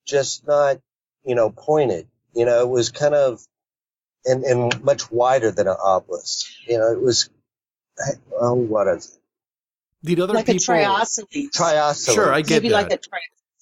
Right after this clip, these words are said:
Speaker 2: Did
Speaker 1: Yeah.
Speaker 2: other people
Speaker 3: And, you know
Speaker 2: report this to the authorities?
Speaker 1: Well, I,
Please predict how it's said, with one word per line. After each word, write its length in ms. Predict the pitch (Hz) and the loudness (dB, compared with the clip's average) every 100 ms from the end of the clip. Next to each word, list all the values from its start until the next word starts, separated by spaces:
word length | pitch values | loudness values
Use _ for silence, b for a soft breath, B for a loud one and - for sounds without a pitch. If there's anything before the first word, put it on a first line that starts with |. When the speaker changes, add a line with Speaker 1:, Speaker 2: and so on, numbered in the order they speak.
| 151 | -4
Speaker 2:
Did 140 | 165 | 0
Speaker 1:
Yeah. 60 | 180 | 2
Speaker 2:
other 200 | 220 214 | 0 -2
people 360 | 202 185 190 | -4 -4 -2
Speaker 3:
And, 100 | 247 | 0
you 100 | 285 | 0
know 100 | 285 | 2
Speaker 2:
report 180 | 247 147 | 0 0
this 200 | 151 139 | -4 -4
to 100 | 151 | -6
the 100 | 131 | -2
authorities? 600 | 123 123 98 73 - - - _ _ _ _ _ _ _ _ _ _ _ _ _ _ _ _ _ _ _ _ _ | -2 -2 -4 -6 -12 -12 -14 _ _ _ _ _ _ _ _ _ _ _ _ _ _ _ _ _ _ _ _ _
Speaker 1:
Well, 300 | - 160 160 156 | -2 2 2 2
I, 220 | 143 | 2